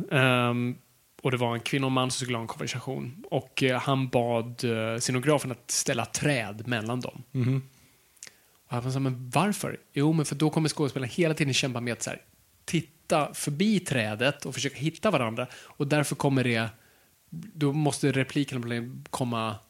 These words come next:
Speaker 1: naturligt, för att de fokuserar på någonting annat än att leverera replikerna.
Speaker 2: Snyggt.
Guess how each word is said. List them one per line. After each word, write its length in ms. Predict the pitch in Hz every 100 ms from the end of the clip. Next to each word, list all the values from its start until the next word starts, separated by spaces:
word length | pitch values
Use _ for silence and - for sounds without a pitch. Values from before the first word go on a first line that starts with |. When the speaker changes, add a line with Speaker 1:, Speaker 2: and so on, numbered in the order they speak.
| -
Speaker 1:
naturligt, 640 | 131 - 170 135 107 -
för 120 | - 120
att 60 |
de 140 | 131 117
fokuserar 420 | 127 - 143 120
på 100 | 117
någonting 260 | 113 131
annat 240 | 135 113 107
än 100 | 104
att 100 | -
leverera 520 | 117 117 117 110 107
replikerna. 540 | 113 - 156 135 117
Speaker 2:
Snyggt. 180 | 110 -